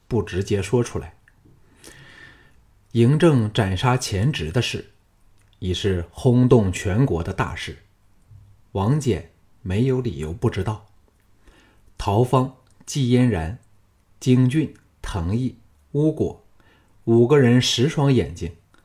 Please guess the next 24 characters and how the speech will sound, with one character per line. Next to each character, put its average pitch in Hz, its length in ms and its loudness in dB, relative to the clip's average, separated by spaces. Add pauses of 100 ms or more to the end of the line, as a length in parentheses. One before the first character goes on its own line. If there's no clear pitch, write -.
(480)
都 107 260 6
集 107 240 -2
中 110 180 2
到 95 240 -2
项 110 300 0
少 107 100 -4
龙 92 200 -2
身 90 200 -6
上， - 220 -14 (880)
由 120 220 4
他 151 160 2
决 87 200 -2
定 98 260 -4 (340)
怎 98 180 -2
么 92 120 -2
样 107 180 2
对 98 140 0
王 90 240 -2
翦 104 240 -4 (180)
说 98 320 -2
这 98 120 -2
件 82 200 -6
事 107 120 -6
儿。 - 100 -10